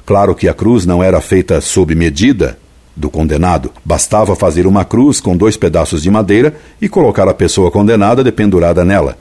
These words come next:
A pessoa crucificada morre por asfixia, porque estando dependurada, ela não consegue expelir o ar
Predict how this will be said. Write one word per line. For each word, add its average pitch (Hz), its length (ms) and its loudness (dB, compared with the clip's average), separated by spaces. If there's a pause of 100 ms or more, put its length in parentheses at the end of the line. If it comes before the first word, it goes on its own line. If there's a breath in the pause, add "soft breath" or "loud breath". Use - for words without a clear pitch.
A 87 80 -4
pessoa 101 400 0
crucificada 101 760 -2 (220 loud breath)
morre 104 440 2
por 104 160 0
asfixia, 78 680 -4 (140)
porque 104 200 -2
estando 113 640 2
dependurada, 92 680 0 (320 loud breath)
ela 85 160 0
não 101 160 2
consegue 98 540 0
expelir 95 420 0
o 80 100 2
ar 101 200 2